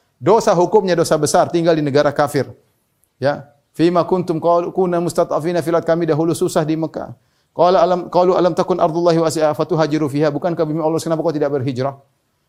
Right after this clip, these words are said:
Sembahlah Allah, banyak bumi bisa kau sembah. Para sahabat dahulu tidak bisa hij-, tidak bisa ibadah kepada Allah di Mekah, diintimidasi, dibunuh oleh orang musyrikin.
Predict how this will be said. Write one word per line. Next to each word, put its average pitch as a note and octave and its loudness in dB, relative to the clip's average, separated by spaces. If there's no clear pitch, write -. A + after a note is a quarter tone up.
Sembahlah G3 2
Allah, G3+ 2
banyak G#3 0
bumi A#3 0
bisa G#3 0
kau A3 -2
sembah. F#3+ -2
Para F3 2
sahabat F#3+ 2
dahulu F3+ 4
tidak F#3 0
bisa F#3+ 2
hij-, F3+ -2
tidak E3 -2
bisa F#3 0
ibadah F3+ 2
kepada F3 0
Allah F#3 2
di E3+ 2
Mekah, F3 0
diintimidasi, F3 0
dibunuh F3 0
oleh F3 0
orang F3+ 0
musyrikin. F3+ -2